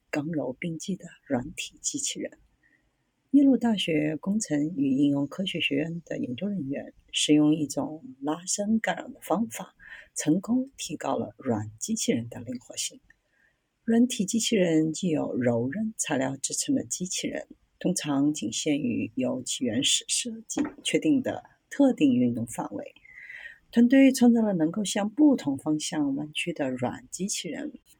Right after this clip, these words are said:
借助一束软纤维和一个真空泵，研究人员能够控制执行器的刚度，创造出足够灵巧的软机器人。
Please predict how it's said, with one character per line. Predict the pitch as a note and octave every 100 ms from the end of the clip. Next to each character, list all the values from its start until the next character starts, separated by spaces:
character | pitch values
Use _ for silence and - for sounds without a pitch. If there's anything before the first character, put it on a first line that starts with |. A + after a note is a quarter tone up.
| _ _
借 | - A3+
助 | G3+ A3 G#3+ G3+
一 | F#3
束 | F#3 - A3+ G3
软 | D#3+ C#3
纤 | C#3 G3+ G3+
维 | G#3+ A3 A3+
和 | A3+
一 | C#3+
个 | C#4
真 | - G3
空 | F#3 G#3+
泵， | G#3+ B3+ F#3+ - _
研 | C#3+ C3+
究 | C#3+
人 | G3+
员 | C#3+ D4+ -
能 | C4+
够 | C#4+
控 | - - A3+ F#3
制 | - - - -
执 | -
行 | - C#3+
器 | -
的 | -
刚 | - E3+ F#3+ G#3+
度， | G#3+ - - - _
创 | - D#3+
造 | D#3 D3+
出 | - - G3 - _
足 | -
够 | B2+ C#3+ -
灵 | _ C3 C3+ -
巧 | - - A2+
的 | A2 - _ _
软 | C3 A#2+ _
机 | -
器 | F3 -
人。 | D3+ C#3+